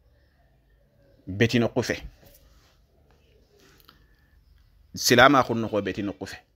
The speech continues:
Dingra fe ogana de hijunga ogan ko wonan cige, ogatnu fukko nan de sigeya. Wala nan ce gide ke khammanga,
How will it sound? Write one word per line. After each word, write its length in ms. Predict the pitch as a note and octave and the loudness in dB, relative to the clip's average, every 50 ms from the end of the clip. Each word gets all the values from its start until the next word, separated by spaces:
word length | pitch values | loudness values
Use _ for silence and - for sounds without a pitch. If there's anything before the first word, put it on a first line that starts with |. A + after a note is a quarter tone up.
| _ _ _ _ _ _ _ _ _ _ _ _ _ _ _ _ _ _ _ _ _ _ _ _ _ _ _ _ _ - - - - | _ _ _ _ _ _ _ _ _ _ _ _ _ _ _ _ _ _ _ _ _ _ _ _ _ _ _ _ _ -20 -20 -16 -6
Dingra 360 | F#2+ A2 A#2+ B2 C#3 C#3+ D3 | -2 0 2 4 4 4 4
fe 120 | C#3 C#3+ | 4 2
ogana 220 | C3+ C3 C#3+ C3+ B2+ | 0 2 2 2 2
de 100 | A#2+ A#2 | 2 0
hijunga 400 | G#2+ B2+ B2+ A2+ A2+ A2 A2 G2+ G2+ | -2 -2 -4 -4 -4 -6 -4 -4 -4
ogan 200 | G#2+ A2+ A2 G2+ | -4 -4 -6 -6
ko 80 | - G#2 | -6 -6
wonan 220 | G#2+ G#2 G#2+ G#2 | -6 -6 -6 -8
cige, 240 | - - F#2+ G#2+ G2 | -10 -10 -8 -8 -6
ogatnu 340 | F2 A#2 A2+ A2+ A2+ G#2 G2+ | -4 -4 -4 -2 -4 -8 -8
fukko 320 | - - D#3 - - C3+ | -6 -8 -8 -4 -2 -2
nan 100 | A#2+ A#2+ | -2 0
de 100 | B2 A2+ | -2 -4
sigeya. 480 | G#2+ - - G#2+ A2 G#2 G2+ F#2 - - - _ _ _ _ _ _ _ _ _ _ _ _ _ _ _ _ _ _ _ | -4 -6 -4 -4 -2 -2 -2 -2 -4 -6 -10 _ _ _ _ _ _ _ _ _ _ _ _ _ _ _ _ _ _ _
Wala 200 | - A#2 B2+ B2+ | 0 2 2 2
nan 120 | B2 A#2 | 2 0
ce 120 | A2+ C3 A2 | 0 0 0
gide 200 | G2+ A#2+ B2 A#2+ | 0 0 0 0
ke 120 | A2 A#2+ G#2 | 0 -2 -2
khammanga, 500 | - A2+ A2 G#2+ G#2 G2+ G#2 A2 B2+ | -2 -2 -2 -2 -4 -4 -4 -6 -8